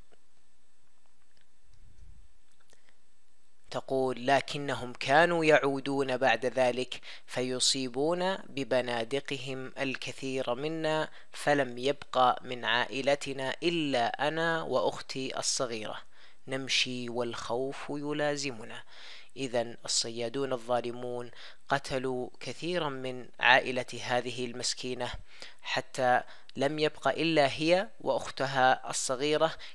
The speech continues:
ي-، تمشي والخوف يلازمها دوما، خوفا من بنادق هذ-، هؤلاء الصيادين الظالمون. فماذا حدث بعد ذلك؟ تقول: "وذات يوم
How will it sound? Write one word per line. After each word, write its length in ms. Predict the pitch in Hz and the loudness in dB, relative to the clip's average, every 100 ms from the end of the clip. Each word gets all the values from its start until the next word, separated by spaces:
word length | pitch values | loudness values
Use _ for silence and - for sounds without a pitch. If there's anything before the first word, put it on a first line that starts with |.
| - | -8
ي-، 120 | 135 - | -8 -6
تمشي 640 | - 147 147 - 139 139 131 | 2 2 4 0 0 -2 -4
والخوف 1000 | - 127 123 - - 131 - 139 131 - 127 120 | 2 6 6 4 -2 -4 2 2 2 -2 -2 -4
يلازمها 1000 | - 127 127 127 120 139 127 - 127 127 - - - - - | -4 0 2 2 0 -4 -4 -2 -2 -2 -4 -10 -10 -10 -2
دوما، 600 | 139 139 135 131 131 127 | 4 4 4 0 -2 -2
خوفا 540 | - 175 202 185 - | 2 4 4 2 0
من 380 | 156 151 135 139 | 0 -2 -6 -4
بنادق 800 | 123 123 123 123 123 - 120 120 - | -2 0 0 0 -2 -4 -4 -6 -6
هذ-، 300 | 120 120 117 - 113 117 127 - | 0 0 0 -2 -4 -2 -4 0
هؤلاء 600 | 131 101 123 120 - 113 | 2 2 2 0 0 0
الصيادين 680 | - 120 117 113 113 113 - | -2 -2 -2 -2 -2 -6 -4
الظالمون. 720 | 135 135 135 127 131 156 185 202 - - - - - - - - - - - - - - - - - | -2 2 4 2 0 -2 -2 -6 -12 -12 -12 -12 -12 -12 -12 -12 -12 -12 -12 -12 -12 -12 -12 -12 -8
فماذا 380 | - 147 170 151 | 0 8 10 10
حدث 360 | - 131 131 127 | 6 4 2 2
بعد 260 | 120 117 | 2 2
ذلك؟ 580 | 120 120 117 120 - - - - - - - - - - | 2 2 2 -2 -4 -10 -10 -12 -12 -12 -12 -12 -12 -6
تقول: 540 | 135 - 135 131 123 | -4 -2 0 0 -2
"وذات 460 | - 120 127 123 127 | -4 2 2 2 0
يوم 680 | 123 127 127 127 123 123 | 0 0 -2 -6 -8 -10